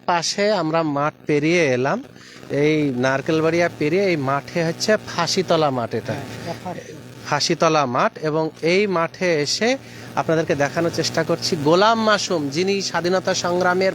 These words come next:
Speaker 1: প্রথম ফাঁসিতে ঝুলেছিলেন বলে বলা হয়। সেই, আহ, একেবারে বাঁশের কেল্লা যখন গড়েছিলেন তিতুমির, সেই সময়ে তিতুমিরকে বাঁশের কেল্লার মধ্যেই শহীদ করা হয় এবং গোলাম মাসুমকে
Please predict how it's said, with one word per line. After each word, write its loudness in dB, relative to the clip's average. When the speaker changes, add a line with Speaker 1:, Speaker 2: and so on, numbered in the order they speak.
Speaker 1:
প্রথম 0
ফাঁসিতে 2
ঝুলেছিলেন 0
বলে 2
বলা 2
হয়। 2
সেই, 4
আহ, 0
একেবারে 2
বাঁশের 0
কেল্লা 0
যখন -2
গড়েছিলেন 0
তিতুমির, 2
সেই 0
সময়ে 2
তিতুমিরকে 2
বাঁশের 0
কেল্লার 2
মধ্যেই 0
শহীদ -2
করা 2
হয় 2
এবং 0
গোলাম 2
মাসুমকে 0